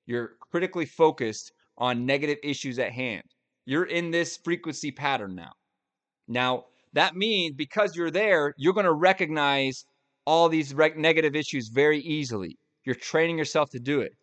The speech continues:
But if you do it over and over again, you'll form grooves in your mind. That means that your brain will help you out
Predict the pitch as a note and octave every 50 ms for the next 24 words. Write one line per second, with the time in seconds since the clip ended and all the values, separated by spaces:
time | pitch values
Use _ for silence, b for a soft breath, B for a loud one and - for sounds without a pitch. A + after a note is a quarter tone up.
0 | b b b b _ - D3 C#3+ C3+ - E3+ E3 C#3+ D#3 G3 G3+ F#3+ F3+ E3+ -
1 | - F#3 G3 G3 E3+ D#3+ C#3+ C3+ D3 E3+ F#3 F3 E3 C#3+ A#2 B2 A#2 A2+ A2 G#2+
2 | G#2+ B2 D3 C#3+ _ _ _ _ _ _ _ _ _ _ _ _ _ - A#2+ B2+
3 | B2 - - D#3 D#3 C#3+ C3+ A#2+ C3 D3+ D#3+ D3+ C3+ C3 C#3 C3+ C3 B2+ C3 C#3+
4 | D3 C3+ G#2+ D2+ - _ _ _ _ _ _ _ _ _ _ _ _ _ _ C3
5 | C#3+ D#3+ D#3+ D#3 D3+ D3+ D3+ D3 C3+ B2 D3 C#3+ D3 D3 C#3 B2+ A#2+ C3+ D#3 F3+
6 | F#3 D#3+ B2+ A#2+ A2+ A2+ B2 D3 D#3 - _ _ _ _ _ _ _ _ _ _
7 | _ B2+ C3 C#3 D3+ D3 B2 A#2 D3 F3 G3 F#3+ F#3+ F#3+ G3 F#3+ F#3 E3+ D#3 B2+
8 | A#2 A#2+ - C3 _ -